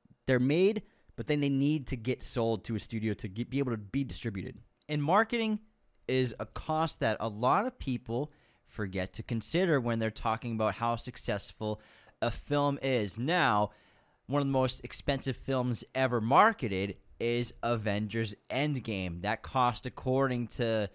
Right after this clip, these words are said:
Speaker 2: Disney and M C U and Marvel, two hundred million dollars just to market. And that's what they're revealing to us, because
Speaker 1: Whoa.
Speaker 2: obviously every movie has off-the-book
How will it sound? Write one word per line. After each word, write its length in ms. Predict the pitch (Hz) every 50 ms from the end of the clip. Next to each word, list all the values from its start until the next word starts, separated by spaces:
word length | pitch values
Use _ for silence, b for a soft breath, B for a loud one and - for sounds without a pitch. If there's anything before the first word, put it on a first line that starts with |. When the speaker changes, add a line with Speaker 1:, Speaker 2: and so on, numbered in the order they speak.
| b b b b b b b -
Speaker 2:
Disney 600 | - 104 110 104 110 113 113 110 110 107 110 110
and 100 | 107 104 -
M 140 | - 104
C 160 | 101 - - 104
U 180 | 107 113 113 113
and 80 | 101
Marvel, 460 | 101 113 139 151 127 120 117 113 110
two 200 | 110 - - 160
hundred 160 | 160 151 135 143
million 240 | 147 139 135 127
dollars 320 | 120 120 117 117 117 - - _ _
just 300 | - - 247 247 - -
to 80 | - 226
market. 560 | 175 170 190 196 220 214 - - 123 95 B B B B B _ -
And 180 | 170 196 208 214
that's 260 | 208 202 - - -
what 240 | - 165 151 - -
they're 140 | 151 139
revealing 640 | 135 131 139 127 117 110 170 220 220 190 143 107 90
to 240 | - - 104 95 85
us, 200 | 76 73 - -
because 460 | 113 117 131 135 131 135 123 143 120
Speaker 1:
Whoa. 300 | 104 98 92 92 90 95 107 -
Speaker 2:
obviously 680 | - 170 202 202 196 180 180 160 - - 151 147 139 -
every 340 | 147 151 156 147 139 147 139
movie 480 | 135 131 131 131 127 117 123 123 117
has 540 | 104 - - 117 113 113 110 110 110 107 - - -
off-the-book 720 | - 101 95 107 - - - 107 92 87 107 101 - -